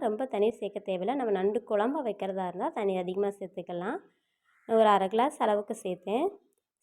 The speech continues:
சேர்த்துட்டு இதை நாம மூடி போட்டு ஒரு ஃபைவ் மினிட்ஸ் வேக விட்டுடலாம். அப்போ பாருங்க, நல்லா கிரேவி மாதிரி வந்துருச்சு, எண்ணெய் நல்லா பிரிஞ்சு வந்திருக்கு. இப்போ நாம இதை நல்லா வதக்கி விட்டுக்கலாம். விட்டுட்டு இப்போ நாம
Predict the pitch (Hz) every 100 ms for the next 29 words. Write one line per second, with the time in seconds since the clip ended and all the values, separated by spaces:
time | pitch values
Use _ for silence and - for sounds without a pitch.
0 | - 320 311 285 247 208 214 311 392 240
1 | 233 226 202 202 302 226 220 214 240 269
2 | 240 285 - _ - 208 214 196 190 180
3 | 214 254 233 196 190 185 190 285 370 _
4 | _ _ _ _ _ _ _ _ _ _
5 | _ _ 214 220 254 262 214 226 220 208
6 | 220 220 190 196 190 - 220 311 427 _
7 | _ _ _ _ _ _ _ 220 226 254
8 | 277 220 202 226 226 226 220 240 190 190
9 | 190 - 233 339 403 _ _ _ _ _
10 | _ _ _ _ _ _ _ _ _ _
11 | _ _ - 233 214 202 214 202 196 196
12 | 220 196 196 202 196 190 180 180 196 302
13 | 294 - 208 294 320 226 202 185